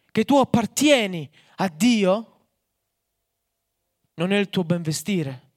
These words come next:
ma è il tuo modo di fare.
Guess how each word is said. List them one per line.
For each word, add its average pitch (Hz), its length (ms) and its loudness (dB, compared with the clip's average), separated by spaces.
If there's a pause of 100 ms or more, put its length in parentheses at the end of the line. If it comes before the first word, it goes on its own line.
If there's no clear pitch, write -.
(2000)
ma 143 120 -6
è - 20 -2
il 175 100 -4
tuo 170 160 -6
modo 170 240 -4
di 147 140 -4
fare. 143 460 -8